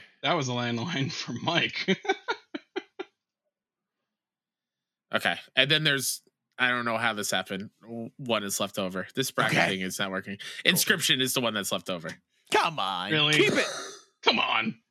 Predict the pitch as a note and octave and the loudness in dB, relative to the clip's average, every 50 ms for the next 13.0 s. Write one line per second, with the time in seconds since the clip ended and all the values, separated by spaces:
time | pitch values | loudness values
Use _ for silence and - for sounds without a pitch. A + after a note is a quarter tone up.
0 | _ _ - - - - B2 G#2 G2+ F#2+ G2 G2 G2 A2 B2 - _ _ _ _ | _ _ -2 0 0 0 0 0 -2 -2 -2 -4 -6 -8 -14 -18 _ _ _ _
1 | _ _ _ _ _ _ _ _ _ _ _ _ _ _ _ _ _ _ _ _ | _ _ _ _ _ _ _ _ _ _ _ _ _ _ _ _ _ _ _ _
2 | _ _ _ - B3 C#4+ F4+ F4 D4+ E3 D3+ D3+ F3 F3 F3 D#3 C#3+ - F3 G3 | _ _ _ 4 4 4 4 2 2 2 2 2 2 2 2 2 0 0 2 2
3 | F#3 D#3+ C#3+ F#3 A#3 G#3 E3 D3 E3+ G3+ F3+ C3 A2+ B2+ C#3+ - - C3+ B2+ B2 | 2 2 2 0 0 2 2 4 4 4 2 2 0 -2 -6 -6 -2 -2 -2 0
4 | C3+ B2+ B2 - - - _ - A#2+ C3 B2 G3+ C4 D4+ D4 G#3+ D3 A#2+ G#2+ G2 | 0 -2 -2 -2 -4 -8 _ -8 -4 -2 2 2 4 4 4 2 0 -2 -4 -6
5 | G#2 _ _ _ _ _ _ _ _ _ _ _ _ _ _ _ _ _ _ _ | -8 _ _ _ _ _ _ _ _ _ _ _ _ _ _ _ _ _ _ _
6 | _ _ _ _ - D#3 C#3 A#2+ G2+ - _ _ _ _ - B2+ B2+ A#2 B2+ A#2+ | _ _ _ _ -2 0 0 0 -2 -4 _ _ _ _ -2 -2 0 0 -2 -2
7 | G#2+ C3+ C3 A#2+ G#2+ B2 A#2+ A2+ A2 G#2+ A2+ G#3 G#3+ A3+ A#3+ A3+ G#3 F#3 F#3 A#3+ | -2 -2 -2 -2 -2 -2 -4 -4 -4 2 6 6 6 8 6 6 4 6 6 6
8 | A3 F3+ G#3 A3+ - - - F#3 E3 D3 D#3+ F3+ E3+ C3+ A#2 G#2+ G#2 G#2 - _ | 6 6 4 4 4 2 4 4 2 2 2 2 4 2 2 -2 -6 -12 -14 _
9 | _ _ _ - D#3 D#3 - - C#3+ D3 D3+ C#3+ C#3 C#3 C#3 C#3+ D#3+ D3+ - - | _ _ _ 2 4 6 6 6 6 4 4 4 2 2 2 2 2 2 2 2
10 | D3+ D3 C#3+ B2+ A2+ G2 F#2+ G#2 B2+ - _ _ _ _ _ _ - G2+ A2+ B2+ | 2 2 4 2 0 0 -2 -6 -12 -18 _ _ _ _ _ _ -6 -4 -4 -4
11 | - _ _ _ _ _ _ _ _ - _ _ - - C3 A2+ A2+ D#3+ F#3 E3 | -4 _ _ _ _ _ _ _ _ -20 _ _ 0 2 4 4 6 6 4 4
12 | C3 B2+ B2+ - A#2+ - G#2 - - - - D3 - - B2 B2 - D3 - - | 4 2 2 0 0 0 0 0 -2 -2 2 2 2 4 2 2 0 0 -2 -4